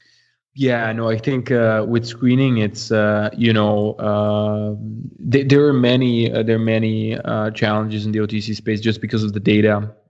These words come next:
uh, you know, missing data. Uh, there might be, uh, the great stock, great stocks, which, which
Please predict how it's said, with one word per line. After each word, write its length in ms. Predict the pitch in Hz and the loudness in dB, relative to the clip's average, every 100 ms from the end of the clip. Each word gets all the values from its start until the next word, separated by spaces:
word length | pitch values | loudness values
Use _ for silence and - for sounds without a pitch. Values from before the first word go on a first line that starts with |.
| _ - | _ -6
uh, 180 | 110 107 | -2 0
you 200 | 110 107 | 0 0
know, 220 | 104 104 | 0 -2
missing 420 | 113 113 - 113 | 0 0 0 0
data. 640 | 107 107 104 107 104 104 104 - _ - - | 0 0 0 0 0 -4 -8 -18 _ -10 -4
Uh, 220 | 107 107 | -2 0
there 180 | 110 107 | 0 2
might 300 | 107 107 104 | 0 0 0
be, 380 | 107 107 107 110 | -2 0 -4 -4
uh, 320 | 107 104 104 107 | -2 -2 0 -2
the 80 | |
great 280 | 107 117 113 | 2 2 2
stock, 420 | 117 117 110 - | 2 0 0 -2
great 200 | 123 117 | 0 0
stocks, 420 | 117 120 113 113 113 | 2 0 0 0 -8
which, 260 | 110 - - | -12 -12 -10
which 260 | 117 - | -10 -8